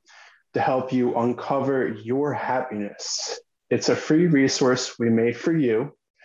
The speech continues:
and it will lead you to find out who you are now, who you want to be, and how you are going to get there. If you want the link to the worksheet, it will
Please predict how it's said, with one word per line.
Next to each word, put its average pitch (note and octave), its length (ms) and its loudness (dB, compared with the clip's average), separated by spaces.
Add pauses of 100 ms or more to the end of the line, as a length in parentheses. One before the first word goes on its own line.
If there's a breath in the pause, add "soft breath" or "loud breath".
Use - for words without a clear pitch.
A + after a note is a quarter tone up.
(400 loud breath)
and B2+ 100 0
it B2+ 40 2
will B2 180 0
lead C3+ 280 0
you C3+ 140 0
to A#2+ 120 -2
find A#2+ 360 0
out A2+ 280 -2
who - 160 -4
you D3 240 0
are E3 160 0
now, A#2+ 320 -2 (1000)
who D#3 120 -2
you D3+ 120 0
want D3+ 220 -2
to E3+ 80 -4
be, A2 440 -4 (320)
and A#2+ 140 -2
how C3 500 0
you A#2+ 200 0
are A#2 100 0
going A#2 400 0
to - 120 -16
get - 260 -4
there. - 280 -6 (1000 loud breath)
If A#2+ 140 -8
you C3 80 2
want B2 340 2 (400)
the B2+ 80 0
link C3+ 360 0
to - 120 -2
the D#3 100 0
worksheet, F#3 520 -2 (580)
it A#2 160 -2
will A#2+ 220 2